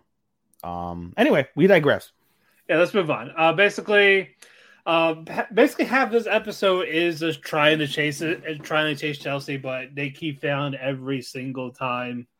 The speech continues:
Speaker 1: Right.
Speaker 2: In every situation. Then Chris is
Speaker 1: Right.
Speaker 2: getting frustrated because he has his dates tomorrow.
Speaker 1: Yep.
Speaker 2: And Finn's like, "Why? What's so important about the date?" But they eventually go, actually retreat back to Finn's house to,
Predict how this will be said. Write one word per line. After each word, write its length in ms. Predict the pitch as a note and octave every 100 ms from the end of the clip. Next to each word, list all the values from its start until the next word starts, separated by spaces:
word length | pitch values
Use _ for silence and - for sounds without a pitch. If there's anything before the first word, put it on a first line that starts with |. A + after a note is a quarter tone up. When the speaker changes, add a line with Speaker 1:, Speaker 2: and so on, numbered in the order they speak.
| _ -
Speaker 1:
Right. 200 | F#2 F#2 _ _ _ _ _ _
Speaker 2:
In 180 | E3 C#3
every 320 | C3+ C#3 C#3
situation. 800 | C3+ C3+ C#3 B2+ B2+ B2 B2+ B2+
Then 460 | B2+ B2+ B2+ C3 C#3
Chris 180 | - D3
is 40 | G2
Speaker 1:
Right. 80 | C#3+
Speaker 2:
getting 180 | C3+
frustrated 540 | D3+ F#3+ F3 F3+ F3 E3
because 320 | D3+ D#3 C#3
he 120 | C3+
has 280 | C#3 C3+ B2+
his 200 | B2 A#2+
dates 560 | B2+ C#3 C#3 C#3 - _
tomorrow. 800 | - C3+ C3+ C3+ C3 C3 C3 C3+ _ _ _ _ _ -
Speaker 1:
Yep. 280 | A2 A#2+ - _ _ _ _ _ -
Speaker 2:
And 560 | C3+ B2 A#2+ A#2 A2+ - _ - -
Finn's 200 | D3 C3+
like, 200 | B2+ A#2+
"Why? 420 | C3+ C#3 C#3+ C#3
What's 180 | B2+ -
so 60 | B2+
important 260 | C#3+ C3
about 120 | B2 C3+
the 60 |
date?" 320 | C3 F3 F3 D3
But 120 | C3
they 80 | C3
eventually 480 | B2+ C3 - B2+
go, 220 | B2 C3 C#3+
actually 280 | C#3 C#3+
retreat 400 | B2 B2 - D3
back 200 | C#3+ C3+ C3+
to 80 |
Finn's 280 | - F3+ D#3+
house 360 | D3+ D3 C#3+ -
to, 380 | C3+ B2+ B2